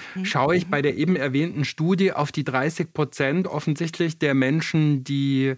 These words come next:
Speaker 2: ähm, in irgendeiner Form spenden, nicht nur Blut spenden, oder schaue ich auf die siebzig Prozent, die es nicht tun? Und wir sind in unserem prosozialen Verhalten eben auch sehr, sehr sozial geprägt. Also wir wissen zum Beispiel aus einer anderen Studie, die an deutschen Schulen gemacht wurde,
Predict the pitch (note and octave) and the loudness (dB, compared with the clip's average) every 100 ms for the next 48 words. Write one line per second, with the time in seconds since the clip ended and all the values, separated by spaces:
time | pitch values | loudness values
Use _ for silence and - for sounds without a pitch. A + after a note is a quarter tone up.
0 | - - - _ - C3 B2+ C#3+ B2+ D#3+ | -8 -20 -20 _ -4 -2 0 0 0 2
1 | D#3 C3+ - C#3 F3+ A3 - C3+ C3 D#3+ | 2 0 0 0 2 0 -2 -2 -2 -2
2 | C#3+ C#3+ D3 C3 C#3 D#3+ - C#3 D3+ C3 | -2 0 0 -2 -2 -6 -2 -2 -2 -2
3 | D3 - C#3 D3+ D#3+ - - - - - | -2 0 0 2 -2 -6 -18 -18 -18 -18
4 | - - C#3+ E3 C3+ - D#3 - D#3+ - | -4 -2 0 0 -2 -4 -4 -2 -4 -2
5 | D3+ D#3 D3 D3 C3 D3 D3 - A2+ - | -2 0 0 0 0 0 -2 -6 -8 -8
6 | - - - - - - - - - F#3 | -12 -14 -14 -14 -14 -16 -18 -4 4 6
7 | F#3 - - E3+ D#3 G3 G#3 F3+ F#3 F#3+ | 6 2 0 2 4 2 4 2 2 4
8 | G#3 F#3 F3 E3+ C#3 - - F3 A3+ G3 | 4 4 2 0 -2 -10 0 4 6 4
9 | F3 - D3 C3+ F3+ G3+ - D3+ C#3+ D3 | 2 0 0 2 2 2 2 0 0 0
10 | E3+ - D#3+ A#2+ D#3 D#3+ - C#3+ D#3+ - | 0 2 0 2 0 0 2 2 0 -2
11 | - C#3+ F3 E3 D#3 D3 D3 B2+ - A#2+ | -2 0 2 2 0 0 -2 -2 -2 0
12 | C3+ D#3+ D#3 C3+ - D#3+ - C3 C3+ C#3 | 0 0 -2 -4 -2 -2 -2 -2 0 0
13 | C3+ F#3 G#3+ F#3+ - D3 B2 D3+ - D#3+ | 0 2 2 2 0 0 0 -2 -2 -2
14 | C3+ C3+ C#3+ C#3+ F#3+ G3 F3+ - F3 F#3 | -2 -2 -2 0 0 2 -2 -2 -2 0
15 | F3+ D3 D3+ C3+ C3+ C3+ E3+ - C#3 - | 0 0 -2 0 2 2 0 -2 -4 0
16 | F#3 A#3+ E3+ C3+ A#2 A#2+ - B2 B2 E3+ | 0 2 4 2 2 -2 -4 -2 0 0